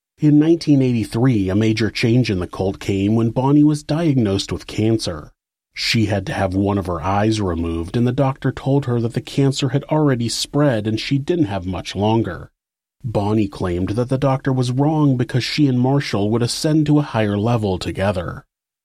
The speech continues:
Eventually, the cancer spread to her liver, and she died on June nineteenth, nineteen eighty-five. This event changed the cult from being about transcending after they died to having to die in order to transcend.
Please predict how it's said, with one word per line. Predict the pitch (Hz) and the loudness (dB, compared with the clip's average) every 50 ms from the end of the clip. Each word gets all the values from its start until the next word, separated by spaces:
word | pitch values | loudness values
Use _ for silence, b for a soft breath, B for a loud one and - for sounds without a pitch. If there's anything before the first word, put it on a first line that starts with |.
| _ _ _ _ _ _ | _ _ _ _ _ _
Eventually, | - 117 107 101 110 104 101 101 - - 107 107 110 104 | -2 -2 0 0 2 0 0 0 0 0 0 2 2 0
the | 107 107 | 0 -2
cancer | - - 107 104 98 - 98 92 | -2 -2 -2 -2 -2 -4 -6 -6
spread | - - - - 101 98 95 90 | -6 -8 -6 -4 -2 -2 -2 -2
to | - - 87 | -4 -6 -4
her | 85 80 | -4 -2
liver, | 82 85 90 95 87 82 82 82 82 | -2 0 0 0 -2 -2 -4 -4 -4
and | 87 87 | -4 -2
she | - - 127 123 | -2 -2 -2 -2
died | 113 131 123 120 123 127 127 | 0 0 0 0 0 0 0
on | 123 123 131 123 | 2 2 2 0
June | 120 120 131 131 127 123 | 2 2 2 4 4 4
nineteenth, | 117 117 123 120 - - - - 143 123 123 123 - - | 2 2 0 0 -2 -2 -2 0 0 2 0 -2 -2 -2
nineteen | 147 156 165 156 151 - 123 110 107 | 0 2 2 2 2 0 0 0 0
eighty-five. | 101 92 82 80 78 - - 98 98 90 82 76 - 76 - - - - _ _ _ _ _ _ _ _ _ _ | 0 -2 -4 -6 -8 -4 -2 -2 -2 -2 -2 -6 -8 -14 -16 -18 -20 -20 _ _ _ _ _ _ _ _ _ _
This | - 120 131 151 170 170 - - - | -4 0 2 2 2 0 -4 -8 -6
event | 175 175 165 160 131 131 131 - - | -6 -2 0 0 0 0 0 -2 -4
changed | - - 113 107 104 104 98 92 95 92 | -4 -2 0 0 2 0 0 -2 -4 -6
the | 90 82 | -6 -6
cult | - - 110 101 101 104 - | -4 -4 -2 -2 -2 -2 -4
from | - - 113 113 | -4 -2 0 0
being | 113 120 120 120 120 | 2 2 2 2 0
about | 117 113 117 117 113 - | 0 0 0 -2 -2 -4
transcending | - - - 127 120 120 117 113 110 - - 123 123 123 120 117 117 113 110 110 | -6 -8 -4 -2 -2 0 0 -2 -2 -2 -2 0 0 2 2 2 0 0 -2 -2
after | 120 139 160 156 - - - 123 107 | -2 -2 -2 -2 -4 -4 -4 -2 -2
they | 98 95 90 | -2 -2 -2
died | 82 95 85 76 - - 85 87 87 - - - - | -4 -4 -6 -6 -6 -8 -10 -10 -12 -14 -16 -8 -4
to | - 127 | -4 -2
having | 120 - 147 147 156 156 147 | 0 0 0 2 2 2 0
to | - 147 | 0 -4
die | 135 131 - - 131 139 143 131 110 110 110 | -6 -4 -2 -2 -2 -2 -2 -2 -4 -2 -2
in | 110 - 113 110 - | -2 0 -2 -2 -2
order | - 117 123 131 131 139 135 | 0 0 2 2 2 2 0
to | - - 127 | 0 -2 -6
transcend. | - - - 95 85 82 82 85 - - 110 110 107 107 90 82 71 - - | -6 -6 -6 -6 -6 -6 -8 -8 -6 -4 -2 0 0 0 -2 -4 -8 -12 -16